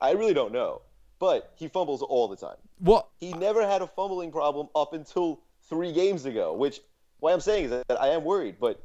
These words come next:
Speaker 1: he's never had that problem. It can be fixed.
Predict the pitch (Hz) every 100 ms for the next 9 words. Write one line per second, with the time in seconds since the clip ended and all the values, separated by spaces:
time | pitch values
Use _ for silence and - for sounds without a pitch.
0 | - - 170 143 143 160 160 160 156 139
1 | 127 127 90 - - - 120 110 95 -
2 | -